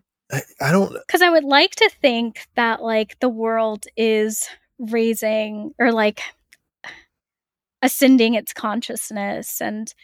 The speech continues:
Speaker 2: more people are becoming open. Um, but then it's like, when I look ab-, around my immediate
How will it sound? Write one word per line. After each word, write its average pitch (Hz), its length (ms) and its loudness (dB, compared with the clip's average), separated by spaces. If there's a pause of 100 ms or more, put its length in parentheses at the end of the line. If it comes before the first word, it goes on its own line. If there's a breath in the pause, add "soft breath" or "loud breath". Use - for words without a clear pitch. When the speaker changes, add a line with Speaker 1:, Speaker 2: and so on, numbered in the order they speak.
(260 soft breath)
Speaker 2:
more 254 220 8
people 233 320 -2
are 226 80 2
becoming 220 460 -6
open. 233 680 -4 (300)
Um, 226 580 -4 (1120 loud breath)
but 254 180 4
then 285 320 4
it's 220 240 -2
like, 214 340 -2 (100)
when 254 140 4
I 240 80 4
look 233 240 0
ab-, 226 140 -4 (320)
around 220 380 0
my 214 120 -6
immediate 202 920 -6